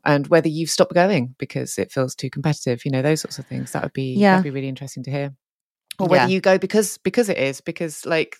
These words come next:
Speaker 1: because the
Speaker 2: Yeah,
Speaker 1: competition
Speaker 2: maybe you
Speaker 1: is
Speaker 2: love
Speaker 1: largely
Speaker 2: that it is like that.
Speaker 1: Yeah,
Speaker 2: Mm.
Speaker 1: because the competition is largely with yourself. So at least there's that. It's not like, generally speaking, unless you're kind of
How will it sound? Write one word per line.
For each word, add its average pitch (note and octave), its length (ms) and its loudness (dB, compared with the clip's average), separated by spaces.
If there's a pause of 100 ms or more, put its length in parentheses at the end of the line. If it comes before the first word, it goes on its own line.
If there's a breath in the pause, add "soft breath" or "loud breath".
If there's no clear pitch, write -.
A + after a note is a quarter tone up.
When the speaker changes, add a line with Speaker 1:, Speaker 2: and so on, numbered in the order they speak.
Speaker 1:
because A#3+ 340 4
the B3 100 -2
Speaker 2:
Yeah, C#4+ 160 4
Speaker 1:
competition C#4 140 6
Speaker 2:
maybe C4 260 4
you B3 60 4
Speaker 1:
is B3+ 100 0
Speaker 2:
love B3 180 4
Speaker 1:
largely A3 200 0
Speaker 2:
that A3 140 0
it - 120 -2
is A3+ 180 -6
like F#3+ 300 2
that. A2 380 0 (200)
Speaker 1:
Yeah, A3 280 2
Speaker 2:
Mm. C#3 300 -2
Speaker 1:
because D4+ 220 2
the - 80 -6
competition C4+ 440 2
is A#3+ 200 4
largely E3+ 340 2
with D#3+ 180 0
yourself. C#3+ 480 0
So D#3 380 4
at E3 160 2
least F3 360 -2
there's D#3 180 0
that. C3 320 0
It's D3+ 180 -4
not F3+ 240 2
like, - 300 -4 (560)
generally G3 420 0
speaking, C#3 480 -4
unless C#3 320 -4
you're C#3+ 160 0
kind C3+ 220 -4
of C3 180 -4